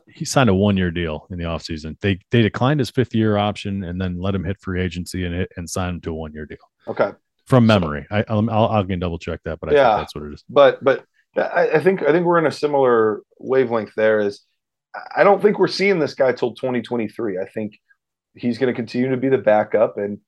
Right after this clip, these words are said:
Speaker 2: and get, you know, five to maybe in, in a good game, ten touches a game. But I don't know that we're gonna be seeing much more than that. I think they like Penny. Pete Carroll seems to, to really trust his veteran running backs and,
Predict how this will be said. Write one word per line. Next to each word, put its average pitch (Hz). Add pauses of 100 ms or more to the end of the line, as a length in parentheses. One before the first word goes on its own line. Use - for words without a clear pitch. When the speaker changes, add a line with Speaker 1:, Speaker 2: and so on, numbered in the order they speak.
(240)
Speaker 2:
and 131
get, 160 (200)
you 147
know, 107 (180)
five 127
to 117
maybe 123
in, 120
in 113
a 110
good 113
game, 113 (300)
ten 131
touches 120
a 107
game. 107 (560)
But 127
I 139
don't 180
know 170
that 165
we're 147
gonna 139
be 127
seeing 139
much 107
more 104
than 101
that. 101
I 101
think 117 (340)
they 110
like 113
Penny. 123 (300)
Pete -
Carroll 123
seems 120
to, 113 (200)
to 110
really 110
trust 117
his 107
veteran 107
running 104
backs 104
and, 104